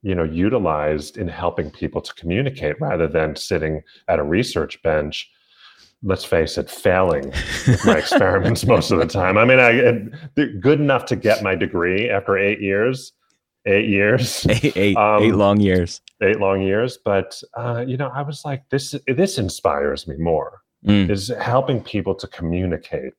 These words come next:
Speaker 1: to tell their story, to make people care about the things that they care about.
Speaker 2: Yeah.
Speaker 1: So that's, that's my origin story.
Speaker 2: I,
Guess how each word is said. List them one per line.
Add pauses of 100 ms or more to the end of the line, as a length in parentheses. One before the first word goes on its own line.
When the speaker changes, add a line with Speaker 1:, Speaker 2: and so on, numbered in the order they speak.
(140)
Speaker 1:
to
tell
their
story,
to
make
people (160)
care (340)
about
the
things
that
they
care
about.
Speaker 2:
Yeah. (120)
Speaker 1:
So
that's,
that's
my
origin
story.
Speaker 2:
I,